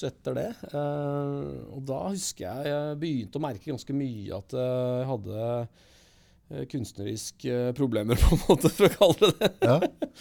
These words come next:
Speaker 1: For der satt man jo i den rasjonelle verden, eh, tolv timer da, og skulle lære seg dette her. Og så, men jeg måtte jo stadig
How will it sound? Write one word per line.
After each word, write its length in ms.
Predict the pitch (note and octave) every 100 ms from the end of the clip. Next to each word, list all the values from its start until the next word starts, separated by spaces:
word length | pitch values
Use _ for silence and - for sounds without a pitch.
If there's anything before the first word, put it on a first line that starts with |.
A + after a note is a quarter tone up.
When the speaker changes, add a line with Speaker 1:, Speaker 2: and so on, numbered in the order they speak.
| - - -
Speaker 1:
For 120 | -
der 140 | D3+ D3+
satt 340 | - A2+ -
man 140 | C#3 C#3+
jo 80 | D3
i 40 |
den 140 | C#3 C3+
rasjonelle 520 | B2+ D3+ B2+ G#2 B2+
verden, 420 | A#2+ A2 A2 B2 B2+ B2+
eh, 500 | B2 A#2+ A#2+ A#2+ B2
tolv 240 | A#2+ A2+
timer 280 | B2+ A2+ A2
da, 80 | E3
og 60 | D3+
skulle 240 | C3+ B2
lære 260 | B2+ A2 F#2
seg 140 | A2+ A#2+
dette 180 | A2+
her. 280 | A#2 B2+ F3
Og 60 | C#3+
så, 500 | - C#3+ C3 B2+ C3
men 260 | B2+ B2+ C3
jeg 140 | B2+ C#3
måtte 240 | B2+ B2
jo 40 |
stadig 540 | B2 - B2 F#2+ G2+